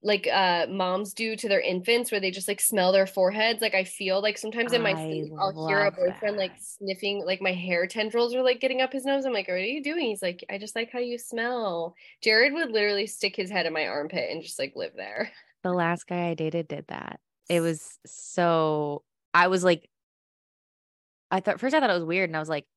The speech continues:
Speaker 2: "I'm really into this. Like, I love how much you love my smell." He would, we would, like, be cuddling, and he would literally just, like, his head would be on my, my armpit, and he would smell me, and he's like, "Mm."
Speaker 1: So
Speaker 2: Whole, just,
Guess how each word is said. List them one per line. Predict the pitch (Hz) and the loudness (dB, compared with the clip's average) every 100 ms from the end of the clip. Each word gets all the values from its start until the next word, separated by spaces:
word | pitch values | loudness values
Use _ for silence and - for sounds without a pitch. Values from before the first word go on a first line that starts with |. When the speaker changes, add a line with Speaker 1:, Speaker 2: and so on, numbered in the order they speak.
| _ _ - | _ _ -4
Speaker 2:
"I'm | 185 156 | -2 0
really | 156 175 185 170 160 | 2 4 6 6 4
into | 165 160 | 0 -2
this. | 139 113 - | -4 -4 -2
Like, | 156 - | -2 2
I | - 170 180 | 4 6 6
love | 175 156 151 151 196 220 - | 4 4 4 6 4 2 -6
how | - 165 156 | -2 -2 -2
much | 156 143 - | -4 -8 -10
you | 147 | -10
love | 143 147 - 147 | -4 -2 -2 -4
my | - | -8
smell." | - - - - - - _ _ _ _ _ _ | -8 -8 -8 -6 -8 -10 _ _ _ _ _ _
He | 208 | 4
would, | 190 175 | 4 4
we | 196 190 | 4 2
would, | 185 | 2
like, | 170 160 | -2 -4
be | 165 | -6
cuddling, | - 151 139 113 117 | 0 0 0 -2 -4
and | 156 | -2
he | 151 | 0
would | 147 | 0
literally | 147 143 139 139 | 0 0 0 -2
just, | 143 - | -4 -4
like, | - 139 | -2 -2
his | - 143 - | -2 -4 -2
head | 151 143 | -2 -2
would | 147 | 0
be | 143 | 0
on | 135 - | -2 -2
my, | 143 | -2
my | 143 | -2
armpit, | 131 139 - - | -4 -4 -4 -6
and | 156 | -4
he | 139 | -6
would | - | -6
smell | 151 139 | -6 -4
me, | 123 | -6
and | 139 | -6
he's | 156 - | -8 -6
like, | 139 - | -8 -8
"Mm." | 160 156 143 _ _ _ _ _ _ _ _ _ _ _ _ _ _ _ _ - - | -8 -8 -12 _ _ _ _ _ _ _ _ _ _ _ _ _ _ _ _ -20 -4
Speaker 1:
So | 202 | 2
Speaker 2:
Whole, | 180 156 147 151 - _ _ _ - | 4 4 2 -2 -10 _ _ _ -10
just, | 170 170 - | -6 -6 -6